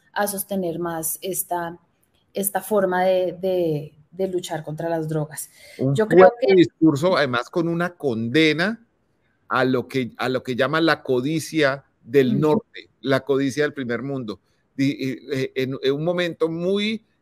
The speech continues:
Speaker 2: emocionante y hasta además muy claro es cuando dice, "Ustedes hacen negocio con las medicinas y se enriquecen con las vacunas". ¿De qué se trata? ¿Por qué estamos buscando la guerra cuando, cuando el propósito común debería salvar a la humanidad?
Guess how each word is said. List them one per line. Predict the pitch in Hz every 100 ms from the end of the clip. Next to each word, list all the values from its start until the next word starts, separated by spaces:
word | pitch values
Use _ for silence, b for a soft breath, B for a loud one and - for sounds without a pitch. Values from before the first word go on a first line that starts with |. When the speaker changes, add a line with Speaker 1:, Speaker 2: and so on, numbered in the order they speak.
| _ -
Speaker 2:
emocionante | 165 170 165 135 147 147 147 143 160 160 -
y | 156
hasta | 139 131
además | 127 123 113 143
muy | 165 165
claro | 175 151 147
es | 147
cuando | 156 143
dice, | 131 143 -
"Ustedes | 156 - 151 170 170
hacen | 165 185 175 160
negocio | 139 127 156 151 165 175 170
con | - 156 143
las | 123 120
medicinas | 120 117 113 - 156 82 - _ _ _
y | 151 160
se | 156
enriquecen | 147 131 135 151 139 180 160
con | 156
las | 139 123
vacunas". | 104 - 185 160 92 - _ _ _ _ _ _ _ _
¿De | 135 160 156
qué | 175 175
se | 196
trata? | 196 190 139 -
¿Por | 160 135
qué | 160
estamos | 165 185 185 185
buscando | 170 - 139 147
la | 170 147
guerra | 135 135 147 151
cuando, | 147 139 135 - -
cuando | 131 123 131
el | 113
propósito | 131 - 127 156 147
común | 139 131 127
debería | 143 139 120 117
salvar | 127 123 135 135
a |
la | 135
humanidad? | 120 117 110 113 107